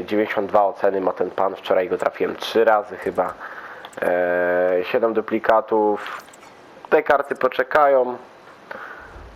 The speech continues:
na przepałkę. A teraz pokażę wam, e, składzik po prostu, jaki, jaki tutaj mam.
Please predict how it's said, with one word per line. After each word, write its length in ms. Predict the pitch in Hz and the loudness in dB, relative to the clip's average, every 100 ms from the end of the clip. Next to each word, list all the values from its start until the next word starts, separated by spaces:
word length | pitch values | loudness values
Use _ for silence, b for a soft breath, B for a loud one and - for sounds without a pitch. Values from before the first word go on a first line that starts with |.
| - - | -20 -4
na 140 | - 120 | 0 0
przepałkę. 840 | - 117 - 127 120 - 117 110 - - - | 0 0 4 2 2 2 4 2 -2 -16 -4
A 60 | 120 | -2
teraz 300 | - 131 123 | 2 2 2
pokażę 380 | - - 135 127 | -2 0 0 2
wam, 360 | 127 127 127 | 2 2 2
e, 240 | 127 127 127 | 4 4 2
składzik 640 | - - 185 175 135 131 | -2 2 4 4 0 -4
po 120 | 123 | -2
prostu, 340 | 113 131 - 117 | 2 0 2 4
jaki, 400 | 107 - 110 104 - - - - - - - - - - - - - - - - - - - - - | 4 2 -2 -2 -8 -20 -20 -20 -20 -20 -20 -20 -20 -20 -20 -20 -20 -20 -20 -20 -20 -20 -20 -20 -2
jaki 240 | 110 113 113 | 0 0 -2
tutaj 320 | 104 107 101 | 0 2 4
mam. 380 | 110 123 127 | 4 4 2